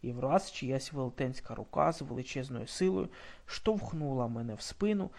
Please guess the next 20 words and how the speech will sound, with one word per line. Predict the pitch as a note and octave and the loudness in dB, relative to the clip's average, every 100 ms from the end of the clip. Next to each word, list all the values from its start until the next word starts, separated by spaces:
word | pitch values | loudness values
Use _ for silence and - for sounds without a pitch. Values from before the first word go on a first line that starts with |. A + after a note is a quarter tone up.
| - - | -16 -8
і | - F#3+ | 0 4
я | D#3 | 6
впав | C#3+ - D3+ B2+ C#3 | 4 2 4 4 2
обличчям | D#3+ D3+ F#3+ - F3+ D#3+ - | -4 2 2 2 -2 -2 -6
вниз | C3+ C#3+ D#3 - | -4 0 0 0
на | C3+ | 0
дорогу. | C3+ D3 B2 B2 G2+ - - - - | 2 4 2 0 -10 -12 -20 -20 -10
Обпік, | - F#3 - - - | 6 6 6 -2 -2
сліпучий | - - - - F#3+ - | -4 -6 -8 -4 -4 -2
страх | E3 - B2 C#3+ - | -6 -2 2 2 0
болю. | C#3+ D3+ C3+ A2+ - - - - | -2 2 2 0 -8 -18 -20 -4
Я | B2 | -2
хотів | C3 - C3 B2+ | -2 -4 -4 -6
перевернутися | - C#3 C3+ C#3+ E3 F3 F3 - F#3 | -2 0 0 0 0 0 -2 0 2
на | G3 | 2
спину, | - A#3 A3+ G3 - - - | 2 2 4 2 -2 -16 -4
але | - C3 A#2+ | 0 2 2
біль | C#3+ F3+ | 4 4
паралізував | F3+ - C3 A#2 B2+ C#3 C#3 C#3 | 2 -2 -4 -6 -2 2 2 0
мене. | D3 B2 A2+ | 0 0 -2